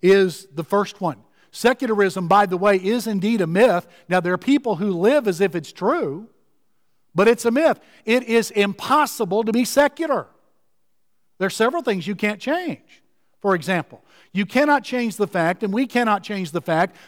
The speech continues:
that in the beginning God created the heavens and the earth, and God made man in his own image. You can't change that. And so, for, on that account alone, we can't be secular. We can pretend and live in an illusionary life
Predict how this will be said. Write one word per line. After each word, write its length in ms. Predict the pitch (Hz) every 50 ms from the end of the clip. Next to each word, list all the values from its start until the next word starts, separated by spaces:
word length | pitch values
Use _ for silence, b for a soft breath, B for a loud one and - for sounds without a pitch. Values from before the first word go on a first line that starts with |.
| B
that 160 | - 175 190 196
in 100 | 226 247
the 80 | 262 247
beginning 460 | 247 240 202 262 285 262 220 202 208
God 300 | 180 185 202 226 233 -
created 440 | - 214 226 214 214 220 226 240 214
the 100 | 226 185
heavens 340 | 190 202 190 202 202 175
and 100 | 202 202
the 120 | 202 202 208
earth, 200 | 269 269 208 B B B B -
and 180 | 196 196 170
God 200 | 180 196 208 208
made 220 | 196 202 208 208 190
man 200 | 190 180 185 190
in 80 | 202
his 120 | 202 202 175
own 180 | 196 202 214
image. 480 | 240 302 349 349 294 170 - - - _ _ _ _ _ _ _ _ -
You 80 | 214
can't 200 | - - 339 262
change 280 | - 220 175 151 131 -
that. 280 | 131 123 151 202 285 _ _ _ _ _ _ _ _ _ _ _ _ _ _ _ _ _ _ _ _ _ _
And 300 | - 226 226 226 220 202
so, 320 | - - 208 190 180 180 180 160 151 _ _
for, 100 | - 190
on 200 | 180 175 185 180
that 180 | 202 254 311
account 320 | 320 - - 240 233 214 196
alone, 360 | 180 170 185 254 349 349 262
we 100 | 180 170
can't 260 | - - 196 180 156
be 100 | 156 147
secular. 460 | 139 - 214 240 254 - 156 143 147 b b b b -
We 120 | 185 226 -
can 180 | - 185 170
pretend 600 | - 170 170 - - - 269 370 359 226 180 175
and 100 | 185 180
live 220 | 180 185 214 214 196
in 80 | 190
an 60 | 170
illusionary 680 | 165 165 175 196 226 247 214 165 190 190 190 180 180 165
life 520 | 156 156 196 285 349 330 240 190 240 262